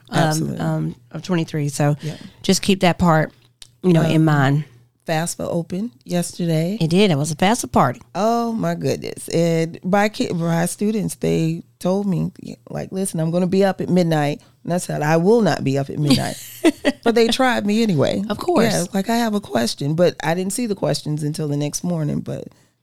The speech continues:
Speaker 2: they were serious. So
Speaker 1: Well, they got on there.
Speaker 2: I mean, I, yeah, I do. Um, and a lot of parents chimed in on our social media page that they finished you know, the, the fafsa for their students, which is great.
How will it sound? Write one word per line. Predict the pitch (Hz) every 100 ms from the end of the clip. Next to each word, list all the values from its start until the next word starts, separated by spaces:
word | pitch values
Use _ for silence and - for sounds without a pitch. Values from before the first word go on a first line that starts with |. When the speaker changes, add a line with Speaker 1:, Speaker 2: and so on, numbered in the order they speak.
| _
Speaker 2:
they | - 247
were | 240
serious. | 269 262 208 196
So | - 170 170 180 - _ -
Speaker 1:
Well, | 262
they | 294 247
got | 226 233
on | 233
there. | 202
Speaker 2:
I |
mean, | 226 233
I, | 220 202
yeah, | 202 156 - _ -
I | 160
do. | 160 - 175 185 -
Um, | 160 160 165 -
and | 180
a |
lot | 175 165 175
of | 175
parents | 190 170 175
chimed | - 160 160 165
in | 156 156 175 _ _ _ _
on | 151 151
our | 151
social | 151 165 156 156
media | 156 151 147
page | 160 151 156
that | 143 143 - - -
they | - 151
finished | 156 175 143 143 165 - _ _ _ _ _
you | 170
know, | 151 139 139
the, | 156 147 135 - -
the | 143
fafsa | 151 143 156 143
for | 139 147
their | 151
students, | - 143 139 156 170
which | - 170 196
is | 185
great. | 151 151 233